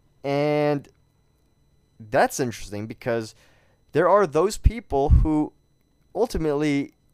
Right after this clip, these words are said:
relied, and this ca-, is a double-edged sword. There are people who have relied on their ability to, to increase the bottom line through relationships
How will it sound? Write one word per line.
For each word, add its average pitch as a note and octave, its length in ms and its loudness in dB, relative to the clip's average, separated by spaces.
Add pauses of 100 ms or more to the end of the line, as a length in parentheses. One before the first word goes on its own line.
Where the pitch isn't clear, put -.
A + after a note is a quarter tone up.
(220)
relied, D3+ 840 -2 (320)
and D3 120 -4
this A3 140 -2
ca-, - 120 -4
is E3+ 240 -4
a E3 80 -4
double-edged E3 460 -2
sword. C3 300 -8
There D3 100 -2
are D#3 60 -2
people E3 360 -8
who D3+ 140 -6
have C#3+ 160 -4 (160)
relied C#3 800 2 (420)
on B2+ 280 2
their C#3 180 2
ability C#3 560 0
to, A#2+ 540 0 (1300)
to B2 640 -2 (380)
increase D#3+ 480 -4
the C3+ 100 -10
bottom C3 380 0
line A2+ 500 0 (320)
through A2 120 -10
relationships A#2 1000 -4